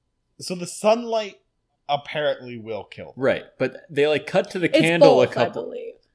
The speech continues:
Speaker 3: If the candle were still lit,
Speaker 2: Why didn't the
Speaker 3: 'cause
Speaker 2: cat
Speaker 3: they
Speaker 2: eat
Speaker 3: were,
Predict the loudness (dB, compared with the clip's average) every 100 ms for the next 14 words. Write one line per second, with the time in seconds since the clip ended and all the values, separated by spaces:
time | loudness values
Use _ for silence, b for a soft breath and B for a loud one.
0 | _ _ _ _ _ _ _ _ 0 2
1 | 0 0 0 2 2 4 2 0 0 2
2 | 2 0 2 2 0 -6 _ _ _ _
3 | _ _ _ _ _ _ -8 0 0 0
4 | -2 0 2 8 8 8